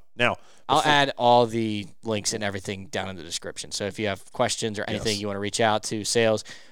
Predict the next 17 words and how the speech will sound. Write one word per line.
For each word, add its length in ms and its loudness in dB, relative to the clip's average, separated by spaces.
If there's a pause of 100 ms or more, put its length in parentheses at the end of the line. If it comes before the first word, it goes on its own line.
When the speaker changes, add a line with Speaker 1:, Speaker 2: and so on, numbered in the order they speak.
(140)
Speaker 2:
please 300 4
feel 160 2
free. 240 -2
Just 120 -2
scroll 240 2
down 180 4
to 40 -2
the 40 -4
bottom, 480 2
click 280 -2
on 180 0
it, 180 -2
send 160 0
them 60 -6
an 80 -8
email. 500 -6 (280)
Speaker 1:
Correct. 400 -6